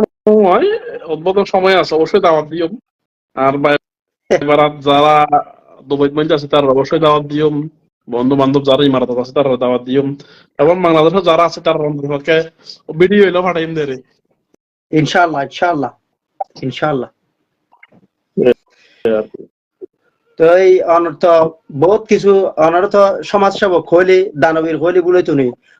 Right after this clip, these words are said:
Speaker 2: অনে অনুমতি নদী লইলে কথা আর হইবে লাগবে কি। তো এই যাক
Speaker 1: না, না, না, আসলে দানব-, দানবীর আল্লাহর কথা হইয়ে, হয়তো যে মানুষ দান করে দানবীর হতায় নইতে চাই, এবার,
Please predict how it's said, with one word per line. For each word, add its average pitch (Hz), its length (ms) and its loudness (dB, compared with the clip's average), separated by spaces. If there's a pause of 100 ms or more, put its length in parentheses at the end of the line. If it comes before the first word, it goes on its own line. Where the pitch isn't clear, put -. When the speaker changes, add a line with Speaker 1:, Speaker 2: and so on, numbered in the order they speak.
(120)
Speaker 2:
অনে 160 300 4
অনুমতি 160 420 2
নদী 160 220 2
লইলে 175 400 4
কথা 170 200 -4
আর 156 200 0
হইবে 156 180 2
লাগবে 135 240 -2
কি। 131 260 -6 (440)
তো 160 120 4
এই 160 160 2
যাক 175 240 2
Speaker 1:
না, 170 80 2
না, 170 160 2
না, 131 920 -6
আসলে 170 640 2
দানব-, 147 500 0
দানবীর 160 720 0 (560)
আল্লাহর 156 400 2
কথা 175 380 0
হইয়ে, 160 460 0 (500)
হয়তো 175 320 -6
যে 170 140 4
মানুষ 190 420 0
দান 151 280 0
করে 185 160 0
দানবীর 156 380 0
হতায় 160 280 -2
নইতে 180 380 -4
চাই, 151 720 0 (600)
এবার, 196 340 4